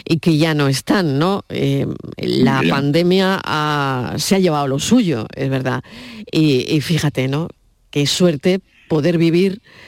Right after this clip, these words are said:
Speaker 1: sin restricciones con una cabalgata de Reyes, ¿no? Con lo que hemos pasado, ¿no?
Speaker 2: La verdad es que ha sido, la pandemia ha sido un golpe muy fuerte. Eh, hubo un año sin cabalgata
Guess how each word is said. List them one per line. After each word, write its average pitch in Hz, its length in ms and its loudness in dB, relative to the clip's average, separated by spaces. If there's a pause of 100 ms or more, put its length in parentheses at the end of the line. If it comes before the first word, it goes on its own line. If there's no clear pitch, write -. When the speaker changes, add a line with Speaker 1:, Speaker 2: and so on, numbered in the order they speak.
(140)
Speaker 1:
sin 190 340 2
restricciones 185 1300 0
con 147 300 -4
una 180 260 2
cabalgata 165 500 0
de 160 120 0
Reyes, 135 440 0
¿no? 147 200 0 (420)
Con 156 180 0
lo 165 120 2
que 185 100 0
hemos 185 160 0
pasado, 139 520 0
¿no? 156 200 -4 (340)
Speaker 2:
La 101 200 2
verdad 92 340 2
es - 60 -8
que 101 140 2
ha 92 40 0
sido, 90 840 2
la 85 140 -2
pandemia 85 380 4
ha 85 40 -4
sido 80 260 0
un 78 200 2
golpe 82 460 -4
muy 80 360 2
fuerte. 90 540 -4 (520)
Eh, 82 320 2
hubo 85 280 4
un 82 100 2
año 87 240 2
sin 85 180 0
cabalgata 87 1000 0